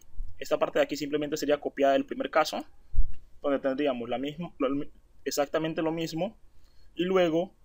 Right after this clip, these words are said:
activamos el, la salida en el puerto E, solo en el pin dos, solo en el segundo pin, por eso es el número cero X cero dos, que es un uno en el,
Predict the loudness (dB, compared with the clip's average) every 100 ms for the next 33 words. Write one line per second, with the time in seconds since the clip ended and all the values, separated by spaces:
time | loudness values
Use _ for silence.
0 | -4 -4 -4 -4 2 2 2 0 0 0
1 | -2 -2 -6 -12 -6 0 0 0 -12 -18
2 | -20 -20 -20 -20 _ -20 -12 0 2 2
3 | 0 2 0 0 0 2 4 4 0 -10
4 | -20 _ -20 -20 -20 -14 -4 0 2 2
5 | 0 -2 -2 0 0 -2 -12 0 4 4
6 | 2 -4 -8 -14 -18 -20 -20 -8 -4 0
7 | 0 0 -2 -2 -2 -4 -4 -4 -4 -2
8 | -4 -2 -2 -2 -2 -2 0 -2 -2 0
9 | 2 2 0 -4 _ -20 _ -20 -20 -20
10 | -20 -20 -20 -12 0 0 0 -2 2 2
11 | 4 2 0 0